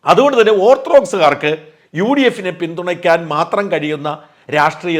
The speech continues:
സാഹചര്യമാണുള്ളത്, അവരങ്ങനെ സമ്മതിക്കില്ലെങ്കിലും. പക്ഷേ യാക്കോബക്കാർ പരസ്യമായി തന്നെ എൽ ഡി എഫിനെയും സി പി എമ്മിനെയും പിന്തുണയ്ക്കാറുണ്ട്. അതുകൊണ്ട് തന്നെ കരുതലോടെ, ജാഗ്രതയോടെയാണ് ഞാനിതിൽ അഭിപ്രായം പറയുന്നത്. ആദ്യമേ പറയട്ടെ, ഞാൻ ഏതെങ്കിലും ഒരു വിഭാഗത്തെ പിന്തുണയ്ക്കുന്ന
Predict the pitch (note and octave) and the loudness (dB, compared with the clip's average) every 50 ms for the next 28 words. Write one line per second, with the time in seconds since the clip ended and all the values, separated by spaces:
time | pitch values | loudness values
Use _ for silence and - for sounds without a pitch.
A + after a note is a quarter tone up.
0 | C#3+ - D3+ C#3+ D3 C#3+ D#3+ C#3+ C#3+ C#3 C3+ C3+ C3 C3 C3 B2+ C3+ C3+ C3 B2+ | -4 -2 0 0 0 0 0 -4 -2 -4 -4 -4 -6 -8 -6 -2 0 0 2 2
1 | C#3+ C3+ C3+ C3+ C#3 C#3+ C#3 C#3+ C3+ C#3 D3+ D3+ D3 C#3 - C3 A#2 A2 G2+ F#2 | 0 -2 -4 -6 -10 -10 -10 -10 -6 -4 -4 -4 -4 -4 -6 -10 -10 -10 -12 -12
2 | G2+ G2 G2 F#2+ _ _ _ _ _ _ _ G#3 F3+ F#3 A3+ G#3 F#3+ - - - | -14 -18 -18 -20 _ _ _ _ _ _ _ -2 2 4 6 8 8 6 6 6
3 | C#4 C4 B3 G#3+ - - F3 E3+ E3+ E3+ F3 F3 F#3+ A3+ A#3+ A#3+ C#4+ C#4+ C4+ A#3 | 4 6 6 4 4 4 4 4 2 2 0 2 2 2 2 0 0 0 0 0
4 | F#3 - D#3 C#3+ C#3 C#3 C#3+ D3 - - _ _ _ _ - C#3+ D#3 E3 E3+ E3+ | 0 0 -2 -2 -2 -4 -6 -8 -10 -18 _ _ _ _ -2 -2 -2 0 0 -2
5 | D#3+ - D3 C#3+ D3 C#3 - C#3+ C#3+ C3+ - D3+ C#3 C#3 C#3 C#3 C3+ C#3 C#3 E3+ | -2 -4 -10 -12 -12 -12 -12 -12 -14 -10 -8 -10 -8 -8 -10 -10 -12 -8 -6 -6
6 | E3+ E3+ E3+ E3 C#3+ C#3 - A2+ F#2+ - F2 F2 F2+ G2+ G2 _ _ _ _ _ | -6 -4 -4 -6 -6 -6 -6 -10 -14 -14 -16 -18 -18 -18 -18 _ _ _ _ _
7 | _ _ F3 G3 B3 C#4+ C4+ A#3+ A3+ G#3 G#3+ G#3 - F#3+ F3+ F#3 G#3+ A#3 A3 G#3 | _ _ 0 2 2 2 2 2 2 2 2 2 4 6 6 6 6 6 6 6
8 | G3 F#3+ F#3 F#3+ D#3+ E3+ E3 E3+ F3+ F#3 F3+ G3 G3 F#3 G3 G3 F3 E3+ E3 E3 | 6 6 4 2 2 4 4 4 4 4 2 0 4 4 4 4 4 2 2 2
9 | D3+ D3 D3 - - D3+ D3 D3 C#3 D3 D3 C3 - - C#3+ - D#3 D#3 D#3+ D#3+ | 0 -2 -4 -8 -6 -6 -6 -6 -4 -4 -4 -4 -4 -6 -6 -2 2 2 2 2
10 | D3 C#3+ C#3 C#3 C#3 C#3 D3 C#3+ C3+ C#3+ E3 G3 G#3+ A3 G#3+ - D3 D3 C#3 C#3 | 0 0 0 0 -2 -2 -2 0 0 0 0 0 0 -2 -2 0 0 0 0 -2
11 | B2+ - D3 D#3 E3 - - _ _ _ _ C#3 D#3 E3+ F#3+ F3+ F3+ G3 G3 G#3 | -2 -2 -2 -2 -2 -8 -16 _ _ _ _ -2 0 0 2 2 2 2 0 0
12 | F#3+ F3 F3 E3 D#3 D3+ D#3 C#3+ D3+ C#3+ D3 - D#3 E3 D#3 D#3+ C3+ - D3 - | -2 -2 -6 -6 -6 -8 -6 -6 -8 -10 -6 -2 -2 -2 0 -2 -4 -6 -10 -10
13 | - D#3 C#3+ D3 D#3 D3+ D3 C#3+ C#3+ D3 C#3 C#3 | -10 -14 -14 -10 -10 -10 -10 -8 -10 -8 -6 -2